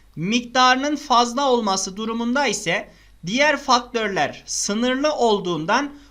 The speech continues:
fotosentez hızı etkilenmiyor. Yani, e, fotosentezde belli başlı bazı, e, faktörlerin miktarının fazla olması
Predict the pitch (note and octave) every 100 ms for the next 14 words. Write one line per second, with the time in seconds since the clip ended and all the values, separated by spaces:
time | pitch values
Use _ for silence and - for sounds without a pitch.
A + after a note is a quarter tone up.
0 | - - A#3+ A#3+ C4 C4 D4+ C#4 B3+ G3+
1 | F#3+ - B3 A#3+ D4+ D#4 - B3 B3 B3+
2 | A#3+ A3+ D#3+ A#2+ F2+ - - _ - G#3
3 | C#4+ C#4+ A#3+ A#3+ - F#3 F#3 F3 E3 -
4 | A3+ A#3 B3 C4+ C#4+ C#4+ C#4 A3+ G#3+ G#3+
5 | A3 A#3+ C4+ B3 B3 A#3+ A#3 B3 A#3+ A3+
6 | A#3 - G3 G3 F#3+ G#3+ G#3+ G#3+ A3+ A3+
7 | A#3 A#3+ G#3+ A3+ A3+ A3+ A3 A3 A3+ A#3
8 | A#3 G#3 G#3+ G#3 B3+ - G3 E3 D#3+ D#3
9 | - C#4+